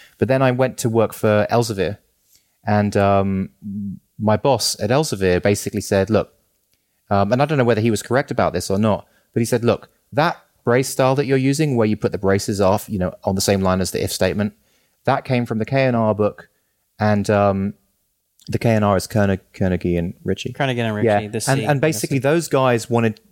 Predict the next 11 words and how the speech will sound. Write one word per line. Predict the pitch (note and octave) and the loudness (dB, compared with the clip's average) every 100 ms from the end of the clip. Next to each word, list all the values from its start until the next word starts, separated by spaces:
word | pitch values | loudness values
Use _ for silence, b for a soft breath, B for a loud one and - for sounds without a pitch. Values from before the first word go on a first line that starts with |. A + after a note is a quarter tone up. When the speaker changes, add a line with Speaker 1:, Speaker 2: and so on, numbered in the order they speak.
| A#2+ | -2
Speaker 1:
didn't | C3 A#2 | -2 0
want | G#2+ G2+ | 0 0
to | |
use | G#2 G2+ | 0 0
that | F#2+ - | 0 0
style. | - F#2+ E2+ | 0 0 2
They | G2 A#2 | 2 2
wanted | A#2+ A2+ | 2 0
to | - G#2 | 0 -2
use, | G2 G2 F#2 - - | 0 0 -2 -8 -6
um, | G2 F#2 F2+ F2 - | -2 0 -2 -4 -8